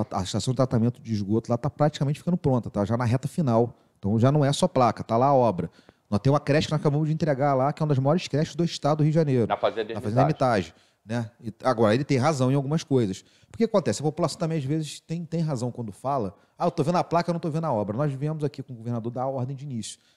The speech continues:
Speaker 1: E às vezes leva um tempinho. A Teresópolis Friburgo foi isso. Nós anunciamos a licitação, ia fazer. Eu lembro que, eh, teve uma época, o pessoal vinha aqui já a terceira vez pra anunciar uma obra que ainda não aconteceu. E a obra hoje está acontecendo. Então, por exemplo, a Teresópolis Friburgo tem um investimento ali de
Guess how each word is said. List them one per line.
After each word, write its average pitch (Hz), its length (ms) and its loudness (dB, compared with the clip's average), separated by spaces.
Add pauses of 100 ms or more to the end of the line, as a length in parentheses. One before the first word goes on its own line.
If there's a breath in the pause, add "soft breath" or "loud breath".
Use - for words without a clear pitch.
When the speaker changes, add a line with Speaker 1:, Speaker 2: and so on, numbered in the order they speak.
(140)
Speaker 1:
E 202 60 2
às 190 100 4
vezes 190 240 2
leva 185 160 0
um 185 40 -4
tempinho. 139 420 -4
A 85 60 -6
Teresópolis 131 340 -4
Friburgo 147 260 -4
foi 143 140 -2
isso. - 240 -6 (420)
Nós 110 120 0
anunciamos 147 640 0
a 151 40 0
licitação, 147 840 -2 (200 soft breath)
ia 156 200 0
fazer. 143 240 2
Eu 147 80 4
lembro 160 180 2
que, 165 80 -2
eh, 123 320 0
teve 127 240 -4
uma 135 120 -2
época, 139 260 -10 (120)
o 156 120 -2
pessoal - 280 -4
vinha 156 140 -2
aqui 156 160 -6
já 160 120 2
a - 20 -6
terceira 160 500 -2
vez 156 140 -2
pra 151 140 -2
anunciar 151 340 -2
uma 151 160 0
obra 143 260 2
que 151 140 -6
ainda 151 120 -2
não 151 120 0
aconteceu. 147 480 -4 (240 soft breath)
E 117 80 0
a 113 40 8
obra 131 220 2
hoje 151 240 2
está - 240 -2
acontecendo. 151 520 -4
Então, 160 140 0
por 175 140 -4
exemplo, 110 220 0 (240 soft breath)
a 208 120 2
Teresópolis 131 540 0
Friburgo 123 380 -2
tem 127 120 -6
um 131 60 -4
investimento 123 460 -6
ali 110 160 -2
de 98 260 -4